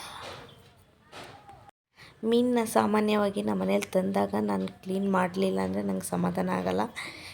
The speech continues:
ಯಾವಾಗಲೂ ಅಷ್ಟೇ ನೀಟಾಗಿ ಕ್ಲೀನ್ ಮಾಡ್ಕೊತೀನಿ. ಹಾಗೆ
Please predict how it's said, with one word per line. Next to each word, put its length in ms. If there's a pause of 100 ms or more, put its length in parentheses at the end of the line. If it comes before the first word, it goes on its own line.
(140)
ಯಾವಾಗಲೂ 400
ಅಷ್ಟೇ 240
ನೀಟಾಗಿ 340
ಕ್ಲೀನ್ 220
ಮಾಡ್ಕೊತೀನಿ. 560 (340)
ಹಾಗೆ 360